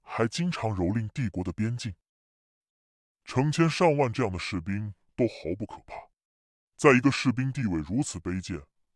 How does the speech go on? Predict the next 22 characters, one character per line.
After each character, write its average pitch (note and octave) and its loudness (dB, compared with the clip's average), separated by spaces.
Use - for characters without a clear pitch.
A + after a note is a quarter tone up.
可 C#3+ 6
以 C#3 4
用 C#3 2
奴 F2 -2
隶 D3 -2
充 D3+ -6
待 C#3 -4
的 E2+ -10
国 - -12
家， E2+ -10
士 - 2
兵 A#2 -2
又 C#3 2
算 A#2 -4
得 E2+ -8
了 C#2+ -12
什 - -14
么？ E2 -14
菲 C#3 8
律 C3 6
宾 A#2 0
人 E2+ 0